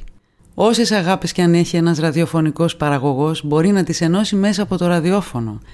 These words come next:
Και κάποιες φορές το ραδιόφωνο μπορεί να γίνει η αφορμή για να δημιουργηθεί κάτι πέρα από αυτό. Χρόνια πριν, η διευθύντριά μου στο τότε ραδιόφωνο που εργαζόμουν, η Σοφία Μιχαλίτση,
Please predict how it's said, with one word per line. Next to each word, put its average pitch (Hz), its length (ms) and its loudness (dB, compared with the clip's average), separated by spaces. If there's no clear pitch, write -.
Και 160 120 0
κάποιες 202 360 0
φορές 180 460 0
το 180 120 0
ραδιόφωνο 170 760 2
μπορεί 185 280 2
να 202 100 2
γίνει 196 340 0
η 185 60 2
αφορμή 156 680 2
για 185 180 2
να 180 120 4
δημιουργηθεί 170 600 2
κάτι 220 300 -2
πέρα 220 360 0
από 143 200 -6
αυτό. 127 320 -6
Χρόνια 233 340 2
πριν, 196 240 4
η 220 80 6
διευθύντριά 185 600 2
μου 190 100 0
στο 160 220 -6
τότε 185 240 0
ραδιόφωνο 156 560 0
που - 100 -4
εργαζόμουν, 160 680 2
η 151 140 -2
Σοφία 160 380 0
Μιχαλίτση, 147 540 0